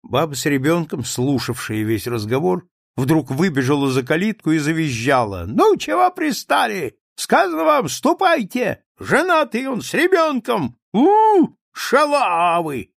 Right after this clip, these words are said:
завизжала она на всю улицу. Из соседних дворов высунулись любопытные. Вдалеке показалась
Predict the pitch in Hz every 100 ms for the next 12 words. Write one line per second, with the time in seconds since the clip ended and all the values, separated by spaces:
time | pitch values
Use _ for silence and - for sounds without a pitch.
0 | _ 127 156 135 117 113 139 120 123 117
1 | 117 110 107 - - 117 107 92 71 -
2 | - - _ _ _ _ _ _ _ _
3 | _ _ _ - - 123 120 180 170 165
4 | 127 123 120 156 - 110 135 - 127 131
5 | 127 - 113 117 117 - - - - 202
6 | - _ _ _ _ _ _ _ _ _
7 | 104 98 107 113 180 180 156 131 101 123
8 | 127 -